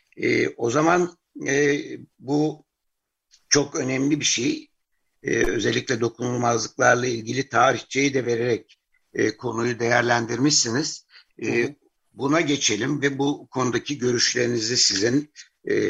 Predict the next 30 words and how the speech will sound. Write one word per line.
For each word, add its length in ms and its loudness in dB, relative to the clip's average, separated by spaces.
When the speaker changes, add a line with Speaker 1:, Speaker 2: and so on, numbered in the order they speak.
Speaker 1:
izleyicilerimizle 1080 -2
paylaşalım, 720 0
dinleyicilerimizle 800 -2
paylaşalım. 640 -2
Speaker 2:
Evet, 240 2
yani 220 2
şimdi 200 -4
önce 420 0
bir 140 -4
olayı 360 2
an-, 220 2
a-, 220 2
hatırlamak 680 0
gerek. 300 -2
Olayı 320 2
anlatayım. 640 -4
Ee, 560 -2
bilenler 360 2
için 240 -8
bir 80 0
hatırlatma 580 0
olacak, 440 0
bilmeyenler 420 0
için 260 -8
de 180 0
bir, 460 -4
e, 420 0
bilgi 320 -2
vermiş 400 -2
olalım 440 0